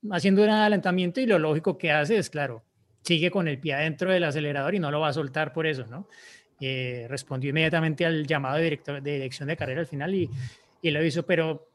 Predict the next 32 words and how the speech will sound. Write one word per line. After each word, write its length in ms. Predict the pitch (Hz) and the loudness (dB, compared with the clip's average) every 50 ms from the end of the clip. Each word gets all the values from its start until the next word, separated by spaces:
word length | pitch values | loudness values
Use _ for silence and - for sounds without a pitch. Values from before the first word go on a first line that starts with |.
| _ _ _ | _ _ _
sí, 200 | - - 262 285 | -10 -6 -2 0
yo 120 | 214 180 | 0 2
creo 140 | - 208 202 | 2 0 2
que, 340 | 202 226 233 240 240 240 - - - _ _ _ _ | 4 6 6 6 6 2 -2 -12 -20 _ _ _ _
eh, 240 | 180 165 160 156 | -4 -2 -2 2
revisando 540 | 170 196 196 196 190 175 - 226 214 214 226 | 4 6 6 8 6 6 6 4 4 6 4
incidentes 440 | 254 262 196 233 202 185 165 214 214 | 4 2 4 4 2 4 4 4 4
del 120 | 226 226 - | 4 4 4
pasado, 540 | - 175 156 190 175 160 170 196 233 294 - _ _ _ _ _ _ _ _ _ _ _ _ _ _ _ | 2 2 2 4 4 4 4 4 2 -2 -8 _ _ _ _ _ _ _ _ _ _ _ _ _ _ _
me 100 | - 185 | 2 4
acuerdo 280 | 180 180 - - 185 226 | 4 6 4 6 6 6
de 80 | 233 202 | 6 6
México 760 | 190 202 196 180 226 233 233 - 240 233 233 233 226 220 196 | 6 4 4 4 2 2 4 6 6 8 8 6 6 4 2
dos 180 | 185 175 147 | 2 2 0
mil 140 | 165 185 185 | 0 2 4
dieciséis, 520 | 196 233 - - 185 147 - 220 233 233 | 4 4 4 4 2 2 6 6 6 6
si 80 | 156 156 | 4 0
no 80 | 156 160 | -2 -2
me 100 | 185 196 | -2 -2
equivoco, 540 | 202 165 151 180 190 - - 156 147 139 139 | -2 -2 0 0 0 0 -2 -4 -6 -6 -6
la 160 | 139 139 131 | -8 -8 -6
carrera 300 | 135 147 147 147 143 165 | -4 -4 -2 0 0 0
en 80 | 185 196 | 2 2
la 140 | 196 185 | 2 2
que 100 | 190 185 | 2 -2
al 80 | 170 143 | -4 -4
final, 580 | - 151 147 143 143 147 165 175 185 190 180 185 - _ _ _ _ _ | -4 -6 -4 -2 -2 0 0 2 2 0 0 -4 -10 _ _ _ _ _
eh, 420 | - 180 180 180 185 180 175 170 156 | 0 2 4 4 6 4 4 4 2
sancionaron 720 | - - 202 190 180 - 185 185 170 175 175 175 185 202 202 | 4 4 4 4 4 4 2 4 4 4 4 4 4 4 4
a, 520 | 202 196 185 175 165 156 139 135 131 - _ _ - - | 4 4 4 4 2 0 -2 -6 -10 -16 _ _ -2 2
a 100 | 202 185 | 4 4
Verstappen, 680 | 180 175 160 - - 220 190 175 - 220 226 269 311 | 4 4 2 2 4 4 4 4 4 2 0 0 0